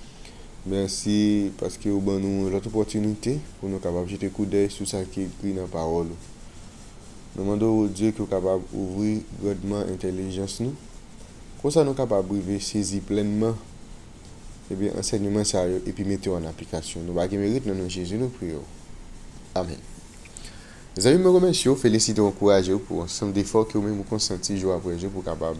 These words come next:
d'étudier la parole de Dieu à travers la guide d'études École du Sabbat.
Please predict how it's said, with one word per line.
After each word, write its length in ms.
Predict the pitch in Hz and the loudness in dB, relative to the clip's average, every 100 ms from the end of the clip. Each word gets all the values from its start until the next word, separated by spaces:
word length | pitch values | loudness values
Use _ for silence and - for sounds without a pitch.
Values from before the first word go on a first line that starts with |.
| - | -6
d'étudier 320 | 90 90 87 | -8 -4 -2
la 100 | 85 | -2
parole 380 | 80 87 87 90 | -2 -4 -2 -2
de 80 | 90 | -2
Dieu 320 | 87 95 107 - - - - - - - - - - | 0 2 0 -2 -16 -16 -16 -16 -16 -14 -16 -16 -2
à 140 | 92 | 0
travers 400 | 95 95 90 101 | 4 6 8 6
la 60 | 95 | 6
guide 180 | 95 90 | 4 0
d'études 500 | 92 90 101 92 92 | -2 0 0 0 0
École 320 | 95 95 104 98 | -2 4 4 4
du 120 | 104 | 0
Sabbat. 340 | - 92 76 | 0 -2 -4